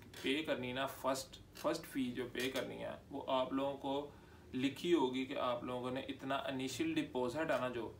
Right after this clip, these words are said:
वो आप लोगों ने तीन हज़ार pound करना है, चार हज़ार pound करना है, पाँच हज़ार pound करना है, वो आप लोगों को ऊपर लिखा होगा। तो वो आप लोगों ने फिर main topic आ जाएगा, जब आपको ऑफर letter आ जाएगा ना, आप लोगों को जब फीसिस मुनासिब लग रही होंगी, फिर main चीज़ होगा आप लोगों ने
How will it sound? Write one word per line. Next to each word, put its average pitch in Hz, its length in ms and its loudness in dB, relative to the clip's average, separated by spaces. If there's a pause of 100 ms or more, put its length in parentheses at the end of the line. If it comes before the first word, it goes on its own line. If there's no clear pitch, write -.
वो 131 120 0
आप 127 300 2
लोगों 131 200 0
ने 135 120 -2
तीन 120 240 -4
हज़ार 135 340 0
pound 127 240 0
करना 123 260 -2
है, 123 140 -4
चार 120 340 0
हज़ार 127 320 -2
pound 123 200 -2
करना 120 220 -2
है, 117 220 -4
पाँच 117 200 0
हज़ार 135 280 2
pound 123 240 0
करना 120 220 -2
है, - 180 -10 (320)
वो 147 120 2 (120)
आप 139 220 6
लोगों 131 180 2
को - 140 2 (120)
ऊपर 135 220 0
लिखा 120 320 0
होगा। 127 260 4
तो 127 140 -2
वो 123 200 2 (120)
आप 120 220 2
लोगों 123 220 0
ने 120 100 -2
फिर 131 180 -4
main 123 280 -2
topic 127 380 -2
आ 120 80 4
जाएगा, 120 280 0
जब 131 200 0
आपको 131 260 2
ऑफर 147 160 -2
letter 143 240 4
आ 139 100 6
जाएगा 135 220 0
ना, 131 100 0
आप 123 340 0
लोगों 131 140 0
को 135 100 0
जब 139 160 0
फीसिस 127 340 -4
मुनासिब 131 440 -2
लग 123 180 2
रही 131 100 0
होंगी, 123 260 -2
फिर - 220 -2
main 135 340 0
चीज़ 147 220 2
होगा 135 220 2
आप 131 140 2
लोगों 127 200 -2
ने 135 200 -4